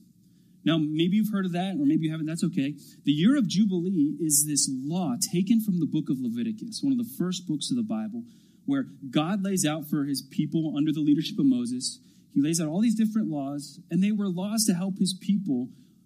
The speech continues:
learn how to enter into right relationship with him and how to have right life practice so that they could enter into a relationship with him at that time. And in Leviticus chapter twenty-five, we come across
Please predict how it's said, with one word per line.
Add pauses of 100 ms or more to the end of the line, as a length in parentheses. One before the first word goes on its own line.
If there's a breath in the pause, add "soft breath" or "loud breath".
learn
how
to
enter
into
right
relationship
with
him (560 soft breath)
and
how
to
have
right (440 soft breath)
life (160)
practice
so
that
they
could (100)
enter
into
a
relationship
with
him
at
that
time. (580 soft breath)
And
in
Leviticus
chapter
twenty-five,
we
come
across